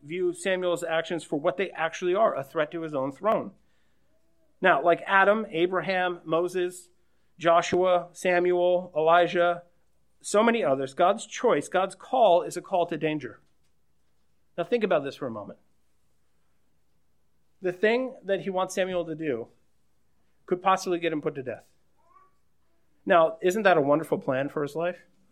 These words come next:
<laughs> Yahweh has such a wonderful plan for Samuel. "Here, go and risk death." And, and, and this highlights what is so confusing to so many of us because we think we're called to comfort.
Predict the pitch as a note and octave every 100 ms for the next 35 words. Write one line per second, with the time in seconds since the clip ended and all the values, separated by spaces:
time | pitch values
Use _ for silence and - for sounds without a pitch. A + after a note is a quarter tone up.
0 | _ _ _ - D#4 _ _ _ _ _
1 | _ _ _ _ _ _ _ _ F3+ G3
2 | G#3+ F#3 E3+ F#3+ E3 D3+ E3 D3 C3+ D3+
3 | C#3 C3 B2 D3+ C#3 A#2 A#2 B3 F3 C3
4 | G3+ A3 G#3+ G#3 F3 E3 F3 E3 F3+ D#3
5 | A2 - _ _ _ _ _ _ _ _
6 | _ _ _ _ _ _ _ _ - F#3+
7 | G3+ F#3+ G3 F#3+ A#3 C#4+ - - G#3 G3
8 | F#3+ F3+ F3+ F3 F3+ E3 - G3+ G3 D#3
9 | G3+ F#3+ E3 D3+ - D#3 E3 D#3 C#3+ -
10 | D#3+ E3+ E3+ F3 G3 F3+ D#3+ E3 C#3 -
11 | C#3+ A#2+